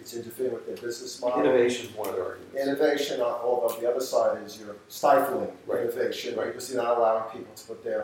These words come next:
Speaker 1: product or word out there. But what they say is, this is their new argument, that the First Amendment is a problem. What they say is that their words is their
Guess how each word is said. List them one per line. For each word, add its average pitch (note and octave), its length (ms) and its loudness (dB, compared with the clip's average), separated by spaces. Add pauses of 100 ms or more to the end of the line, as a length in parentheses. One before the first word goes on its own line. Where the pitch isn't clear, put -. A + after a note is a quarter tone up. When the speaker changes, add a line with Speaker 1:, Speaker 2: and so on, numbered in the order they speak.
(100)
Speaker 1:
product A2 360 2
or A2 60 -10
word A2 320 0
out F#2+ 160 -6
there. F#2 140 -12 (380)
But - 180 -2
what - 180 0
they F#3 160 4
say - 640 6 (520)
is, C3 480 2 (140)
this B2 220 -4
is - 80 -10
their E3 240 4
new E3 140 6
argument, - 560 8 (600)
that A2+ 560 2 (1160)
the - 120 -6
First E3 360 4
Amendment D3+ 500 4
is - 200 -8
a - 60 -14
problem. - 320 -12 (640)
What A#2 160 -6
they D3 140 2
say C3+ 680 0
is A#2 300 -6
that A2 460 0 (960)
their C#3 320 6
words - 840 6 (200)
is C3+ 220 -4
their B2 560 2